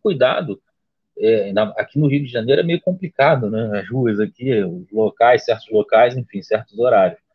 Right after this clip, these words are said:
Mas eu procuro sempre ter bastante cuidado pra o cara não olhar o carro e falar assim, "Ih, ó o maçom aí,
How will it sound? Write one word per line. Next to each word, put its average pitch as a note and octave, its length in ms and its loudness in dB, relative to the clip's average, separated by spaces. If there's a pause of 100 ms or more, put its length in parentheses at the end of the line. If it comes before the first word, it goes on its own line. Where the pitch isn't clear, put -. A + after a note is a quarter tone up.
(440)
Mas C3+ 520 4
eu D3 120 2
procuro D#3+ 400 0
sempre F3+ 280 -4
ter F#3 160 -2
bastante C#3 520 -2
cuidado A#2+ 560 -4
pra F3+ 640 0
o C3+ 80 -8
cara D3+ 240 4
não D#3 100 0
olhar C3 360 4
o - 100 -2
carro D#3 260 4
e D3+ 40 -2
falar F3 160 4
assim, E3 320 -2 (380)
"Ih, G3+ 260 -2 (420)
ó F3+ 100 4
o F#3 40 2
maçom D#3+ 420 2
aí, G2+ 260 -2